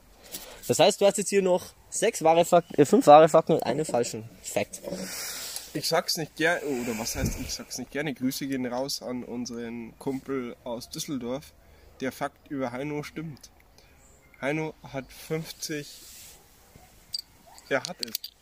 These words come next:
Speaker 2: Fünfzig Millionen
Speaker 1: Laut
Speaker 2: Tonträger.
Speaker 1: eigenen Angaben fünfzig Millionen Tonträger, das ist richtig, ja. Wow, ich, ich bist,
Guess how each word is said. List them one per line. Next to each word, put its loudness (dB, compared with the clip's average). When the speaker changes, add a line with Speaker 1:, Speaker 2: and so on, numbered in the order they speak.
Speaker 2:
Fünfzig -6
Millionen -6
Speaker 1:
Laut 4
Speaker 2:
Tonträger. -2
Speaker 1:
eigenen 6
Angaben 6
fünfzig 0
Millionen 4
Tonträger, 2
das 2
ist -6
richtig, -6
ja. -4
Wow, 2
ich, -2
ich -2
bist, 0